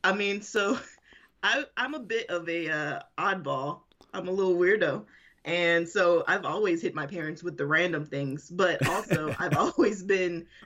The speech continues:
Speaker 1: very creative. So I was painting when I was younger, writing books of poetry, writing, I wrote an entire book.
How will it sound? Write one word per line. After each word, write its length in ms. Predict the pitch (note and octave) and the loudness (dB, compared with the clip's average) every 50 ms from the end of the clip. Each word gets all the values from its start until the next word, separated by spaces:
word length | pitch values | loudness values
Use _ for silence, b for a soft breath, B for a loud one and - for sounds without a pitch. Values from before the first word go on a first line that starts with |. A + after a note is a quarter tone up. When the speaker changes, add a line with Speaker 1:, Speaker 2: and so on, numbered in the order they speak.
| B | B
Speaker 1:
very 300 | E3+ F3 F#3+ F#3+ F3+ F3 | -2 2 2 2 2 0
creative. 600 | E3 - - E3+ D3 D3+ E3+ F3+ G3+ G#3+ A3+ - - | -2 -4 -4 -4 0 0 2 2 2 2 0 -2 -8
So 380 | - - - D#3+ D3+ D#3 D3 | -10 -6 -4 -2 -2 -2 -2
I 240 | - - - D3+ D#3+ | -2 0 0 0 2
was 340 | E3+ E3+ E3 D3 - - - - - - - _ - | 2 0 0 -2 -6 -12 -18 -20 -20 -20 -20 _ -8
painting 640 | A#3 A3 F#3 F#3+ F3+ - - F#3+ F3+ E3 E3 F3 E3+ | -6 -4 -4 -4 -4 -2 0 0 0 2 0 0 0
when 160 | D#3+ E3 D#3+ - - - - | 0 -2 -2 -4 -6 -2 2
I 120 | D#3 D#3 | 2 2
was 100 | D#3+ D#3+ | 2 2
younger, 400 | E3 E3 E3 E3+ E3 D#3+ D#3 D3+ | 0 0 0 0 2 2 2 0
writing 520 | C#3+ C#3+ D3 D3+ D#3 E3 E3 E3+ E3+ - - - | 0 2 2 2 2 0 -2 -4 -6 -6 -10 -14
books 380 | F3+ D#3+ D3+ F#3+ F#3 - - F#3 | -12 -6 -4 -4 -4 -4 -6 -8
of 140 | D#3 D3 | -8 -6
poetry, 460 | - - F3+ E3 D#3+ D#3 - F3+ E3+ D#3 | -4 -2 0 0 0 0 -2 -2 -2 0
writing, 400 | C#3 E3+ F3 G3+ A3+ A3 F#3 - | 0 2 2 2 0 -2 -2 -4
I 80 | F3 F3+ | -6 -4
wrote 240 | G3 B3 C4+ C4 | -2 -2 -2 -2
an 100 | B3+ B3 | -2 -4
entire 340 | B3 A#3+ A#3+ A#3+ A#3+ A#3 A3+ | -4 -4 -4 -4 -4 -2 -2
book. 360 | G3 A3 A3+ - - - - | -2 -4 -4 -4 -6 -8 -10